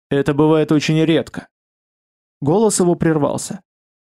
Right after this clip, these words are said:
Со дна души поднялась эта теплая волна, которая предшествует редким моментам странного прозрения,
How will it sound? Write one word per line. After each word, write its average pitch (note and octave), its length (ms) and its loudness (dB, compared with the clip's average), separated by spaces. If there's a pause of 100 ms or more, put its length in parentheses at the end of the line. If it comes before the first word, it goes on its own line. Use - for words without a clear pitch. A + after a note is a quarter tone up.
Со D3+ 200 0
дна F3+ 260 0
души F3+ 360 0
поднялась E3+ 540 0
эта E3 180 -2
теплая F#3 480 0
волна, D3+ 520 -2
которая F#3 320 -4
предшествует G3 720 -2
редким G#3 380 0
моментам F#3+ 520 0
странного F#3 500 -2
прозрения, F3 720 -2